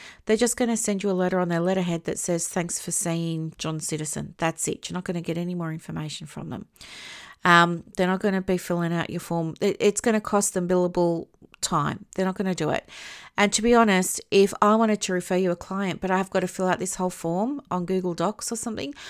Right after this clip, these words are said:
I'm just like, "Oh, it's too hard." And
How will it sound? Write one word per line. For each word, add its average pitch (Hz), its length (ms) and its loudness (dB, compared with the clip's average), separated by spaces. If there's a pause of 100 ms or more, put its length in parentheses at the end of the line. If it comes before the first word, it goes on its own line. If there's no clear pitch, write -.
(400)
I'm 214 120 4
just 214 180 -2
like, 208 200 0
"Oh, 196 200 -2
it's - 280 -6
too 202 140 -4
hard." 190 600 -2
And 202 200 2